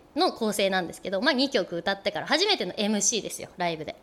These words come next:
「はじめまして、桃山月花です。パチパチパチ」みたいなやって、「初めての方も多いですよね」みたいな、「あと頑張って来てくれた方も本当にありがとう」みたいなことをやって、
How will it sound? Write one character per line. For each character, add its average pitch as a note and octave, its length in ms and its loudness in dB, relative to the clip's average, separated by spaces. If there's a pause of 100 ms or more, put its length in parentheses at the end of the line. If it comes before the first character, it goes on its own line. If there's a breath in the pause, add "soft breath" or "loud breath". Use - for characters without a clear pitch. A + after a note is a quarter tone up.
(520 loud breath)
「は G#3+ 80 -2
じ G#3 60 2
め G#3 120 4
ま A3 120 4
し - 40 -6
て、 G3+ 100 0
桃 F#3+ 180 -2
山 G3 180 -4
月 - 180 -16
花 F#3 120 -6
で G#3 180 -4
す。 G#3 100 -12
パ F#3 140 -8
チ - 120 -10
パ F3+ 120 -6
チ - 100 -10
パ E3+ 160 -6
チ」 - 160 -10
み - 80 -12
た - 60 -16
い - 40 -10
な E3 60 -6
や D#3+ 60 -8
っ - 40 -14
て、 - 360 -2 (380 loud breath)
「初 A3 140 0
め A3 100 2
て G#3 80 -2
の F#3+ 80 -6
方 G#3 180 0
も A3+ 180 2
多 B3+ 100 4
い C#4 60 4
で B3 80 4
す - 120 -8
よ F#3+ 80 -8
ね」 A#3 160 2
み G#3 60 -2
た - 100 -6
い - 20 -6
な、 - 160 -8
「あ G#3+ 80 -4
と F#3+ 100 -2
頑 G#3 140 -2
張 C4 80 2
っ - 20 0
て C4 100 -2
来 - 60 -10
て A3+ 80 -10
く G#3+ 60 -8
れ G3+ 80 -6
た G#3 80 -10
方 G#3 180 -8
も G#3 60 -6
本 C#4 120 -2
当 E4+ 80 2
に F4 100 -4
あ D4 60 -2
り F4 80 -2
が F#4 100 -2
と D4+ 240 -2
う」 - 40 -2
み G3 100 -6
た G3 120 0
い F#3 80 0
な F#3 120 -4
こ A#3 120 2
と G3+ 140 0
を E3 80 -2
や F#3+ 140 4
っ - 220 -10
て、 - 360 4